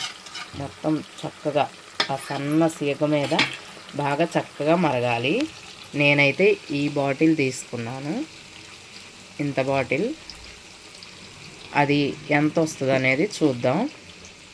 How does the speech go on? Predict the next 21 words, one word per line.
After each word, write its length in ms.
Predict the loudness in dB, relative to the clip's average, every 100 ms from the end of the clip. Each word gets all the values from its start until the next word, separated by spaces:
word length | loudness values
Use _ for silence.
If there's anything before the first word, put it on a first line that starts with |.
| -20 -20 -20 -20 -18 -6
ఓకేనా 360 | -6 0 0 -2
ఫ్రెండ్స్? 420 | -2 0 0 -4 -12 -16 -20 -12 -12 -12 -14 -14 -14 -20 -20 -18 0
హెయిర్ 220 | 2 6 6
ఆయిల్ 160 | 6
అయితే 240 | 4 2 2 4
ఇలా 140 | 2 0
ప్రిపేర్ 340 | -2 0 0 0
చేసుకోండి. 500 | -4 -4 -6 -4 -2
మీ 140 | 0 -2 0
హెయిర్ 240 | 0 0
బాగా 360 | 0 -2 0 -2 -4
సిల్కీగా, 520 | -6 -4 -4 0 0 -2
థిక్‌గా, 440 | -4 -8 -8 -2 -2 -4 -16 -20 -20 -20 -20 -20 -20 -18 -4 0
బాగా 280 | 0 0 -2 -4 -18 -20 -20 -20 -20 -20 -20 -20 -6 -2
అందంగా 420 | 2 2 4 4 2 -2 -14 -20 -20 -20 -20 -20 -18 -4
కుదుళ్ళు 380 | 2 4 4
బాగా 360 | 4 0 2 0 0
పెరుగుతాయి 400 | 0 0 2 2
అన్నమాట. 360 | 2 -2 -6 -4 -6 -8 -14 -20 -20 -6 -6
ఓకేనా 300 | -2 -2 -2 0
ఫ్రెండ్స్? 300 | -2 -2